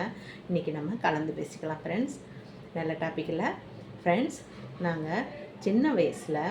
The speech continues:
படம் பார்க்கும்போது, இது எத்தனை பேருக்கு இருக்குன்னு தெரியல இந்த அனுபவம். இப்ப இருக்கிற பிள்ளைங்களுக்கு கூட இந்த அனுபவம் இருக்கலாம். அதாவது, சினிமாவுல காமெடி நடிகர்கள் அழுதாங்கன்னா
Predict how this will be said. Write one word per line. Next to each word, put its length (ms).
படம் 240
பார்க்கும்போது, 420
இது 120
எத்தனை 280
பேருக்கு 320
இருக்குன்னு 400
தெரியல 460
இந்த 180
அனுபவம். 540
இப்ப 340
இருக்கிற 260
பிள்ளைங்களுக்கு 440
கூட 160
இந்த 180
அனுபவம் 360
இருக்கலாம். 500
அதாவது, 400
சினிமாவுல 500
காமெடி 400
நடிகர்கள் 580
அழுதாங்கன்னா 720